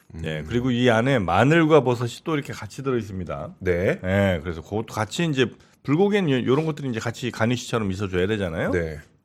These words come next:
Speaker 2: 마늘과 버섯도 들어있고, 어, 요게 이제 국물이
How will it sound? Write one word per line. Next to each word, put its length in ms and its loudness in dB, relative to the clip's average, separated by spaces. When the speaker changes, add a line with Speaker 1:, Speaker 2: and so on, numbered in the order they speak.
Speaker 2:
마늘과 680 2
버섯도 440 -2
들어있고, 640 0
어, 680 -4
요게 180 2
이제 360 2
국물이 1500 2